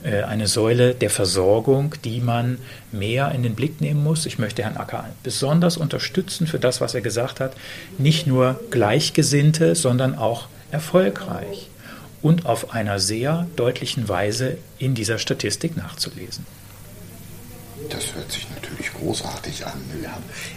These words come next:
Speaker 2: in der Selbsthilfe häufiger mal die Diskussion, wenn ich einen Yogakurs besuche oder wenn ich eine Vorsorgeuntersuchung mache, dann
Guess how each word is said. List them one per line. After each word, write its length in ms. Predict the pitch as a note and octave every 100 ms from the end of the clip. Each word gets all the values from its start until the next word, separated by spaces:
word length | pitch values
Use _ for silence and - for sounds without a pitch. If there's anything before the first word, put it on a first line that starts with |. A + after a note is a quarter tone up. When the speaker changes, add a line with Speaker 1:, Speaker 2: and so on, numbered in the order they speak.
| -
Speaker 2:
in 100 | E2+
der 140 | D2
Selbsthilfe 600 | D2 E2 - D#2 - D2
häufiger 380 | F2+ - E2+ D2
mal 140 | C#2 C2
die 60 |
Diskussion, 680 | C#2 C#2+ - C#2 - C2 C2+
wenn 160 | C2 A1+
ich 240 | - - -
einen 260 | C2 C#2+ D#2
Yogakurs 680 | F#2 F#3 D3 E2+ - - -
besuche 540 | - C#2+ D#2+ D2+ D2+
oder 280 | - C#2+ C#2+
wenn 140 | C#2+
ich 160 | D#2 -
eine 180 | C2 C2
Vorsorgeuntersuchung 1200 | - C#3+ D3+ E2 D2+ - E2 - - E2 F2+ E2+
mache, 320 | D#2+ - - - - - -
dann 160 | -